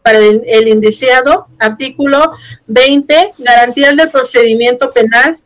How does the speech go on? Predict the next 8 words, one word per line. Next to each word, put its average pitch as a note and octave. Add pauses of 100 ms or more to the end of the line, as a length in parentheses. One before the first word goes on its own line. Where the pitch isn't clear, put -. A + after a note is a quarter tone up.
para A3+
el A#3
inculpado A#3+
y D4
la C4
víctima C4
u B3
ofendido. A#3+